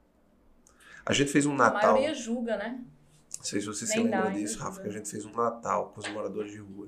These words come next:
Speaker 2: Sim.
Speaker 1: E a gente fez um dia de, tipo, de spa pra eles, né?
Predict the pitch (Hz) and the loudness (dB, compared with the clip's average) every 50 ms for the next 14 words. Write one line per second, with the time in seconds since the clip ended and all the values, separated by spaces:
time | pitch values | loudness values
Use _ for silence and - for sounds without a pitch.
0 | - - - - - - 196 185 185 185 185 - - _ _ _ _ _ _ _ | -14 -16 -16 -18 -16 -12 -12 -10 -10 -12 -14 -18 -20 _ _ _ _ _ _ _
1 | _ _ _ _ _ _ _ _ _ _ _ _ _ _ _ _ _ _ _ _ | _ _ _ _ _ _ _ _ _ _ _ _ _ _ _ _ _ _ _ _
2 | _ _ - _ _ - 117 113 110 110 - 113 113 117 117 - - - - 110 | _ _ -20 _ _ 0 6 8 8 8 6 4 -2 -4 -6 -8 -10 -6 -4 -2
3 | 110 113 113 110 - - - - 120 123 131 131 113 107 117 120 131 127 117 127 | -2 -2 -4 -6 -8 -16 -14 -6 -2 0 0 2 2 2 2 2 2 0 -2 -2
4 | 131 131 131 - - - - - - - 107 127 120 - - - - - 107 101 | 0 2 2 2 0 -2 -12 -16 -12 -8 -6 -2 0 0 0 0 2 6 8 10
5 | 92 104 - - - - 95 92 87 82 - - - - | 10 8 6 0 -4 -2 -2 -4 -4 -8 -12 -16 -16 -18